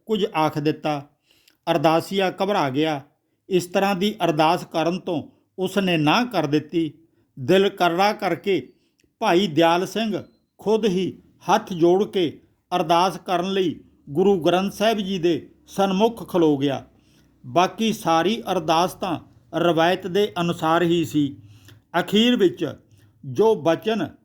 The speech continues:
ਭਾਈ ਦਿਆਲ ਸਿੰਘ ਨੇ ਆਖੇ, ਜਿਨ੍ਹਾਂ ਨੇ ਸੁਣੇ, ਉਹ ਭੁੱਬਾਂ ਮਾਰ ਮਾਰ ਕੇ ਰੋ ਪਏ। ਹਰ ਕੋਈ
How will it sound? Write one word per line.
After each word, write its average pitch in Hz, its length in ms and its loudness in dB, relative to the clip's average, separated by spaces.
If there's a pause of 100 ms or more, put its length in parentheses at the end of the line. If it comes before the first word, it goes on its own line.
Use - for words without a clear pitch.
(220)
ਭਾਈ 190 300 0
ਦਿਆਲ 165 380 2
ਸਿੰਘ 240 220 -2
ਨੇ 226 180 -2 (100)
ਆਖੇ, 170 460 -2 (380)
ਜਿਨ੍ਹਾਂ 190 460 2
ਨੇ 196 160 0
ਸੁਣੇ, 180 480 -2 (540)
ਉਹ 175 320 0
ਭੁੱਬਾਂ 160 420 2
ਮਾਰ 156 400 0
ਮਾਰ 151 280 0
ਕੇ 143 260 -2
ਰੋ 147 320 2
ਪਏ। 120 400 -10 (420)
ਹਰ - 460 -2
ਕੋਈ 160 420 0